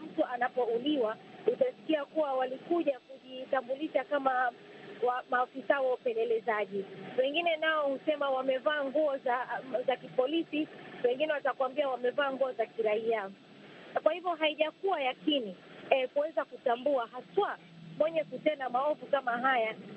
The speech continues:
ni nani. Vile vile kwa wenye kupotea, pia ni jambo ambalo hivi sasa linatuweka katika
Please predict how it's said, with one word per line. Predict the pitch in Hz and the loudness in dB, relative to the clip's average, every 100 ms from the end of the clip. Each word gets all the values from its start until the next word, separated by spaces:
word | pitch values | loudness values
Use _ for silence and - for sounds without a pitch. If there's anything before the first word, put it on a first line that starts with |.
| 202 | -2
ni | 226 | 0
nani. | 233 208 220 | 2 0 0
Vile | 330 370 | 0 2
vile | 370 359 | 2 0
kwa | - | 0
wenye | 277 302 302 | -2 -2 -4
kupotea, | 262 - 240 - 247 202 180 170 - 320 | -2 -2 -2 0 0 -2 -4 -8 -2 0
pia | - 370 | 0 0
ni | 359 302 | -4 -4
jambo | 330 320 320 | -2 -2 -2
ambalo | 285 302 302 294 285 | 0 0 2 2 2
hivi | 277 254 508 | 0 -2 0
sasa | 339 330 | 0 0
linatuweka | 269 - 254 285 294 294 | -4 0 -2 0 -2 0
katika | - - 320 330 269 | -2 -2 0 0 0